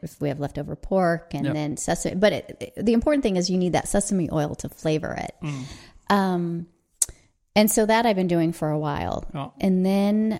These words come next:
Speaker 1: um,
Speaker 2: That's a nice break.
Speaker 1: Yeah. And then when, what happened was when we had all the vegetables in the garden this summer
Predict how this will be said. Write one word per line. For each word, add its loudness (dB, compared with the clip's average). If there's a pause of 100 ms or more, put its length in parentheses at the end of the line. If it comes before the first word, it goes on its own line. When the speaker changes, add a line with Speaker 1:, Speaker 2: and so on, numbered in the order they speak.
(100)
Speaker 1:
um, -2
Speaker 2:
That's -2
a 4
nice 2
break. -4
Speaker 1:
Yeah. 0
And 0
then 2
when, 0 (240)
what -4
happened -2
was -2
when 0
we -2 (540)
had 0
all 2
the 2
vegetables -2
in 2
the 0
garden 0
this 0
summer -2